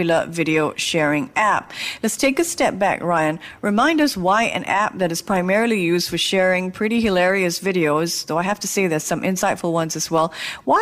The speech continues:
is this considered a potential security threat, TikTok? And do you think that this new bill will actually be passed? Um, if it does, could TikTok be booted out of the U S?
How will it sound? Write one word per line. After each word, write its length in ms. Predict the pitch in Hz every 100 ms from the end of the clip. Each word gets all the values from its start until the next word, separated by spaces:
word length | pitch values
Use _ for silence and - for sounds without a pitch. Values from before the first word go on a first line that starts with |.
| 466
is 120 | 339
this 180 | 240 233
considered 440 | - 220 240 220 190
a 80 |
potential 600 | 185 185 208 202 202 190
security 880 | - - 240 - 247 254 262 226 190
threat, 460 | - 175 160 104 -
TikTok? 520 | 185 - 190 110 - - -
And 100 | 247
do 80 | 233
you 100 | 285
think 240 | 320 330 262
that 180 | 175
this 200 | 190 185
new 240 | - 196 214
bill 340 | 190 151 143 - - -
will 120 | 190
actually 440 | 143 - 226 220 180
be 240 | 170 185
passed? 640 | 190 202 139 131 - - - - - -
Um, 480 | 175 165 160 - - _
if 180 | 220 220
it 120 | 196
does, 380 | 226 220 147 -
could 200 | - 190
TikTok 420 | 240 - 233 196
be 140 | 180 185
booted 460 | 165 220 220 208 -
out 260 | 214 -
of 180 | 180 175
the 80 | 165 160
U 140 | 190
S? 480 | 339 135 135 - -